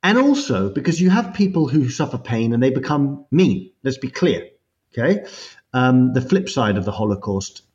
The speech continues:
is what the Nazis did to the, to, to the Jews, uh, and others. Um, and I, I would say that in order to transform your pain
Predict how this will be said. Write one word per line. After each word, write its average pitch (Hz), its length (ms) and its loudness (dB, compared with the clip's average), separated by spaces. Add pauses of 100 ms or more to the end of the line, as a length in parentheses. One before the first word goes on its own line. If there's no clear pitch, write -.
(100)
is 107 180 0
what 120 160 0
the 123 80 2
Nazis 120 500 0
did - 520 -2
to 107 100 -6
the, 95 120 -8
to, 95 320 -8
to - 140 -8
the 95 120 -4
Jews, 90 460 -6 (460)
uh, 120 260 2
and 117 160 2
others. 92 380 -4 (600)
Um, 123 380 2 (320)
and 143 100 -2
I, 165 80 0
I 185 340 0
would 196 180 0
say 160 420 0
that 117 340 -4 (1200)
in 151 160 4
order 226 260 4
to 196 140 -2
transform 165 680 -2
your 127 200 2
pain 95 540 -6